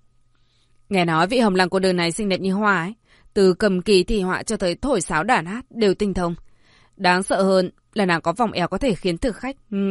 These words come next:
hôm sau phải vị tưởng bước ra ấy." Lâm Phàm đang đứng bên cạnh nghe rất hàng hái.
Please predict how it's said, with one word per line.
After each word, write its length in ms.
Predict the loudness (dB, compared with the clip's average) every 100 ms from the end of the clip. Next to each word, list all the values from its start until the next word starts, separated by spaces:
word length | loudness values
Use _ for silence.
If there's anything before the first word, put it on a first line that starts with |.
| -6 -2
hôm 220 | 0 0
sau 220 | 0 0
phải 140 | 0
vị 200 | -2 -4 -2
tưởng 180 | 0 0
bước 200 | -2 -4
ra 120 | -6
ấy." 220 | -6 -12 -18 _ _ _ _ _ _ _ _ _ _ _ _ _ _ _ _ _
Lâm 240 | -2 -2
Phàm 280 | -2 -4 -2
đang 140 | -4
đứng 160 | -6 -4
bên 160 | -6 -4
cạnh 180 | -8 -6
nghe 180 | -6 -8
rất 180 | -10
hàng 240 | -10 -10 -8
hái. 340 | -10 -10 -12